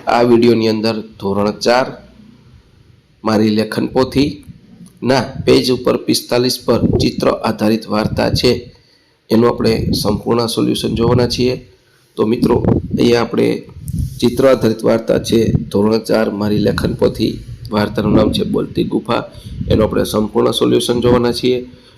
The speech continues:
મિત્રો, આવા જ સોલ્યુશન મેળવવા માટે આપણી ચેનલને સબસ્ક્રાઇબ કરો અને આ વીડિયો તમારા મિત્રો સાથે શેર કરો. તો મિત્રો, શરૂ કરીએ.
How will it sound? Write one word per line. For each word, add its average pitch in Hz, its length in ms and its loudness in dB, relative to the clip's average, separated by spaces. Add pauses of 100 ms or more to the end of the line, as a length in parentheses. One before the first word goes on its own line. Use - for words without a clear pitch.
મિત્રો, 139 240 4
આવા 123 340 2
જ 127 80 2
સોલ્યુશન 123 480 0
મેળવવા 120 280 2
માટે 117 340 -2 (1120)
આપણી 120 300 2
ચેનલને 110 340 2
સબસ્ક્રાઇબ 120 480 0
કરો 123 240 4 (580)
અને 110 160 0
આ - 220 -2
વીડિયો 123 240 2
તમારા 107 220 -2
મિત્રો 104 300 -2
સાથે - 440 -4 (520)
શેર - 340 2
કરો. - 300 -6 (640)
તો 131 140 4
મિત્રો, 123 460 2
શરૂ 131 300 0
કરીએ. 117 520 -2